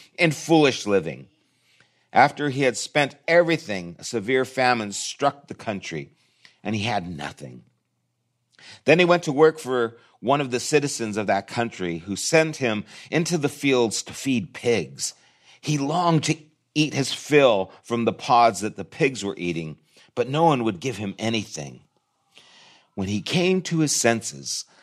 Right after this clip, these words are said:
literally when he came to himself, he said,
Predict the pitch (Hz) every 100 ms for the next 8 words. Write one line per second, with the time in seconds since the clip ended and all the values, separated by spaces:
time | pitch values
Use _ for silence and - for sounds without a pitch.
0 | _ - 143 151 139 135 123 110 107 107
1 | - - 139 135 120 117 95 - 95 69
2 | - - _ _ _ - - - - 147
3 | 110 87